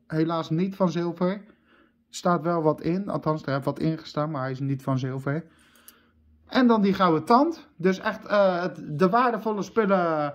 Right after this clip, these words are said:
de edelmetalen, die zit, zien we nu hier. En dan, eh, de prulletjes daar zo. <laughs> Maar echt, eh, eigenlijk geen prulletjes, want het is echt wel leuk om te vinden.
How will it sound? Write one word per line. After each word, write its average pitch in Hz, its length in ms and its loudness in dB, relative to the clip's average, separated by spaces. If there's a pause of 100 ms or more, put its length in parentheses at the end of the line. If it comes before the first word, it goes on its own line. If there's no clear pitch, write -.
(160)
de - 120 -6
edelmetalen, 185 1080 0 (140)
die 214 140 0
zit, 208 300 -4
zien 175 300 -2
we 175 60 -2
nu 160 180 0
hier. 165 380 -2
En 165 160 -4
dan, 156 220 -6
eh, 143 180 -8
de 156 80 -8
prulletjes 190 500 -4
daar 202 240 2
zo. 240 100 -2 (480)
<laughs> - 460 -12
Maar 214 100 -2
echt, 240 280 -4
eh, 220 300 6
eigenlijk 214 340 -2
geen 240 160 0
prulletjes, 233 440 -2
want 226 180 -8
het 226 100 -4
is 190 80 -12
echt 214 160 -10
wel 214 160 -2
leuk 214 180 -4
om 196 120 -2
te 185 100 -6
vinden. 220 380 -2